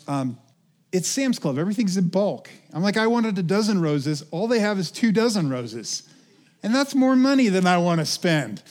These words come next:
And so me and my buddy here, we start talking, and we both had the same predicament. And so I, I said, "Miles, uh, yeah, I got an idea. What if we split it? Go to the cash register, pay,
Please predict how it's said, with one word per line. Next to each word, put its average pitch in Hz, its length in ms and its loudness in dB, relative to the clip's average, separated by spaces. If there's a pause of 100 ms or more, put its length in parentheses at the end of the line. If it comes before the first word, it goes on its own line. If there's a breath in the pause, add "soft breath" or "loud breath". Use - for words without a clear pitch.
(1300 loud breath)
And 156 100 -4
so 170 200 -2
me 185 180 2
and 202 120 2
my 180 100 2
buddy 170 360 2
here, 147 220 2
we 151 180 -2
start 180 380 -2
talking, 170 540 0 (160)
and 151 120 0
we 160 80 2
both 196 260 0
had 180 140 0
the 156 80 -2
same 165 260 0
predicament. 160 580 -2 (360 loud breath)
And 170 80 -4
so 170 220 2
I, 180 220 0
I 185 40 2
said, 175 260 -2
"Miles, 202 420 -4
uh, 170 260 -4
yeah, 147 280 -10 (220)
I 214 60 -8
got 320 200 -10
an 220 80 -2
idea. 226 480 -2 (580 soft breath)
What 139 100 -6
if - 140 -12
we 190 60 -10
split 185 500 -8
it? - 160 -12 (1900 soft breath)
Go 151 160 -2
to 202 80 0
the 220 60 -2
cash 175 360 -2
register, 175 400 -6
pay, 160 460 -2